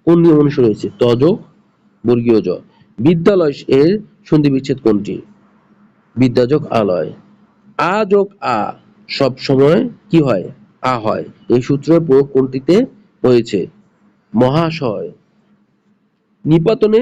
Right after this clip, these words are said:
সিদ্ধ সন্ধি কয় প্রকার? দুই প্রকার। আ যোগ আ সমান সমান আ হয়, এই সূত্রের প্রয়োগ কোনটি রয়েছে?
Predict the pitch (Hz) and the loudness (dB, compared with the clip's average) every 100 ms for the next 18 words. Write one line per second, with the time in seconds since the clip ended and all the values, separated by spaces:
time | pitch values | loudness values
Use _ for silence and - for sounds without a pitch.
0 | 254 - - 180 160 190 180 170 185 180 | -2 -6 -2 -2 2 0 0 -2 -4 0
1 | 165 165 165 131 - - - - _ _ | 2 2 0 -2 -2 -8 -10 -16 _ _
2 | _ _ _ _ _ _ - 113 147 143 | _ _ _ _ _ _ -14 -2 0 0
3 | 113 107 - 92 - - _ _ _ _ | -2 -2 -2 -6 -10 -20 _ _ _ _
4 | _ _ _ _ _ _ _ _ _ _ | _ _ _ _ _ _ _ _ _ _
5 | _ _ _ _ _ - - _ _ _ | _ _ _ _ _ -18 -18 _ _ _
6 | _ _ 208 _ _ - _ - - _ | _ _ _ _ _ -20 _ -20 -20 _
7 | _ _ _ _ - 165 208 208 220 220 | _ _ _ _ -4 -2 0 2 2 0
8 | - 151 120 107 - _ - 147 156 170 | -4 -4 -4 -6 -14 _ -2 0 2 0
9 | 170 - _ _ - 156 165 139 120 95 | 0 -4 _ _ -8 -4 -2 -4 -6 -6
10 | - 147 151 165 160 165 170 165 143 147 | -6 -4 -4 -4 -2 0 0 2 0 2
11 | 135 123 - 98 - _ - 113 104 | -2 -2 -6 -12 -12 _ -6 -4 -4